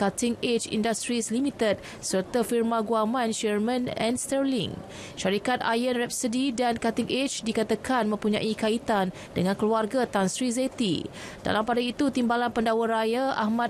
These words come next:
Akram Garib mengesahkan pihak pendakwaan menerima permohonan tersebut. Mahkamah menetapkan Jumaat ini bagi pengurusan kes permohonan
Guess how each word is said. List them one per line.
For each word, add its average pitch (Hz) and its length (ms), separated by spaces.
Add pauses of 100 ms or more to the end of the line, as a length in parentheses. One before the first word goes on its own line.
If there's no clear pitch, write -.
Akram 226 400
Garib 208 480
mengesahkan 208 800 (240)
pihak 190 320
pendakwaan 196 560
menerima 220 560
permohonan 214 720
tersebut. 240 640 (320)
Mahkamah 185 400
menetapkan 208 560
Jumaat 202 480
ini 214 400 (160)
bagi 196 320
pengurusan 240 560
kes 240 400
permohonan 202 560